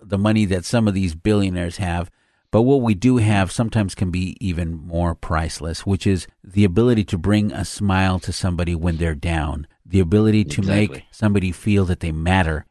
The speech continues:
Speaker 1: and you matter. You that are listening, you matter. For whatever it is that you're going through in life, for whatever it is that you have been forced to go through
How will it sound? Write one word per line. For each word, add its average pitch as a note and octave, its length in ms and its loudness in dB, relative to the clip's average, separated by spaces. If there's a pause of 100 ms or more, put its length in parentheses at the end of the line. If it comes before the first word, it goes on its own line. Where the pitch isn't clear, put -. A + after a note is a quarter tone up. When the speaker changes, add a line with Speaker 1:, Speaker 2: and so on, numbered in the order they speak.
(200)
Speaker 1:
and G2+ 320 0
you A2 300 2
matter. E2+ 500 0
You A#2+ 300 4
that A#2 140 2
are G2 100 2
listening, G2+ 640 0
you G2+ 320 0
matter. E2 460 0
For A2+ 160 0
whatever C3+ 380 2
it A2 120 4
is A2 160 2
that G#2 120 0
you're G2+ 200 0
going E2 340 -2
through D#2+ 300 -8
in D#2 80 -6
life, D#2 340 -8 (140)
for - 140 -2
whatever A#2 400 4
it G#2 120 2
is A2 300 2
that F#2+ 300 -2 (320)
you G2 160 4
have A2 120 4
been F#2 180 0
forced - 580 0 (180)
to G2+ 100 0
go F2+ 240 0
through D#2+ 380 -8